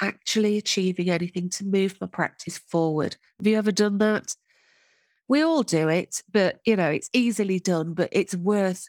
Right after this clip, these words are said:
really trying to be aware of it. Now, I first heard the term procrasti-branding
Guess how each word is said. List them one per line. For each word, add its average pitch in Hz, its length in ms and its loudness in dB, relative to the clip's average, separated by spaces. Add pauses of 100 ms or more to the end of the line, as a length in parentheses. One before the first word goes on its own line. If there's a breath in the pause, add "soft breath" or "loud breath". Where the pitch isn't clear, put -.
really 180 360 0
trying 175 280 0
to 170 120 -8
be 160 140 -4
aware 165 380 -2
of 165 140 -6
it. 147 200 -6 (200)
Now, 196 140 2
I - 80 0
first 262 460 0
heard 208 260 2
the 190 60 -4
term 190 340 2
procrasti-branding 165 1200 -2